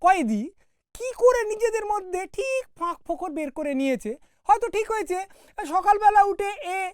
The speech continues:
খবরের কাগজ পড়বে, চা খাবে, এই ঘরে চলে এসে,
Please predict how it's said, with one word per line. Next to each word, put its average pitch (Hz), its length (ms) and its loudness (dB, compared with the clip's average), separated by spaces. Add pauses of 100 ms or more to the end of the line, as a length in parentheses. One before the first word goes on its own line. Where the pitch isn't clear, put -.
(160)
খবরের 359 280 -2
কাগজ 349 280 -2
পড়বে, 381 380 -4 (220)
চা 349 180 0
খাবে, 403 320 -4 (420)
এই 392 140 0
ঘরে 285 240 2
চলে 190 320 -4
এসে, - 220 -20